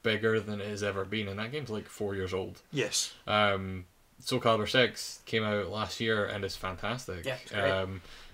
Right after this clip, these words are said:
Speaker 1: Dragon Ball FighterZ came out and is fantastic. There's
Speaker 2: Yep.
Speaker 1: new Guilty
Speaker 3: Yeah.
Speaker 1: Gear coming out this year. Uh, Under Night In-Birth got onto, like, one of the, I don't know if it was the main stage, but it was, like, one of the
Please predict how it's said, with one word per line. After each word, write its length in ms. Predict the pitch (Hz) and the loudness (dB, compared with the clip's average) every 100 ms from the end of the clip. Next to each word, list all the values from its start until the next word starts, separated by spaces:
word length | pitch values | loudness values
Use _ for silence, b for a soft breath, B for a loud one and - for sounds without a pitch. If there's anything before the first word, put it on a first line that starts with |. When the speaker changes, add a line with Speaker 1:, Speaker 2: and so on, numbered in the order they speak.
| - | 0
Speaker 1:
Dragon 200 | 113 107 | 2 4
Ball 140 | 110 | 4
FighterZ 320 | 131 151 131 | 8 8 6
came 160 | - 113 | 4 2
out 120 | 107 | 2
and 80 | 104 | -2
is 100 | 101 | -4
fantastic. 600 | 101 98 101 95 - 98 | -4 -4 -4 -4 -4 2
There's 120 | 143 | 4
Speaker 2:
Yep. 60 | 123 | 4
Speaker 1:
new 100 | 120 | 4
Guilty 280 | 107 127 127 | 4 4 4
Speaker 3:
Yeah. 40 | |
Speaker 1:
Gear 120 | 120 | 2
coming 260 | 110 113 104 | 0 -2 -2
out 180 | 101 98 | -4 -4
this 220 | 95 - | -6 -4
year. 240 | 101 98 101 | -2 -2 -2
Uh, 320 | 101 101 107 b b b b b - | -2 -2 -4 b b b b b 0
Under 220 | 120 127 | 4 6
Night 220 | 123 107 | 6 4
In-Birth 640 | 110 117 113 113 101 - 113 | 2 2 6 4 4 -6 -2
got 420 | 107 104 101 85 - - | 2 4 4 2 -6 -4
onto, 520 | 110 110 104 - 101 | -2 -2 -2 -4 0
like, 220 | 101 98 | 0 -2
one 220 | - 104 104 | -6 -4 -4
of 160 | 98 | -4
the, 340 | 107 101 98 98 | -2 0 0 -2
I 40 | |
don't 80 | - | -2
know 40 | 113 | -4
if 80 | - | -4
it 40 | |
was 120 | 92 - | -8 -8
the 60 | |
main 260 | 98 98 104 | -8 -6 -6
stage, 300 | - 95 90 | -6 -8 -6
but 60 | 85 | -6
it 80 | 104 | -4
was, 120 | 104 | -2
like, 140 | 104 104 | -4 -2
one 140 | 113 | -2
of 100 | 110 | 0
the 80 | 104 | -4